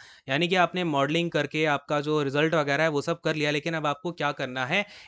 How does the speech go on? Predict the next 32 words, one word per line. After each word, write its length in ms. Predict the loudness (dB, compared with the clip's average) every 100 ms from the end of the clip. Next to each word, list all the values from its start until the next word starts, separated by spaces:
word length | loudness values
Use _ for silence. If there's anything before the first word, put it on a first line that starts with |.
| -8
इस 160 | -8 -4
ऑटोमेशन 600 | -2 0 0 0 -2 -2
या 80 | -2
फिर 160 | -2 -4
इस 100 | -2
कैंपेन 400 | -4 -2 -4 -2
से 100 | -2
आपका 240 | -2 -2
जो 160 | 2 2
भी 140 | 2
रिजल्ट 300 | 2 2 0
निकला 240 | -2 -2
उसको 220 | -2 -2 -2
क्या 160 | -2
करना 220 | -2 -2
होता 220 | -2 0 0
है, 40 |
रिपोर्ट 360 | 0 0 -2 -2
करना 220 | -4 -4
होता 260 | -4 -4
है 60 | -2
आपको, 640 | -2 -2 0 0 0 -6
मतलब 240 | -4 -4 0
जो 120 | 0
भी 100 | 0
मैनेजमेंट 520 | 0 -2 -2 -4 -4
के 100 | -4
according 320 | -2 -2 -2
जिसे 200 | -6 -6
रिपोर्ट 340 | -6 -4 -4 -4
करना 200 | -4 -2
हो, 120 | -2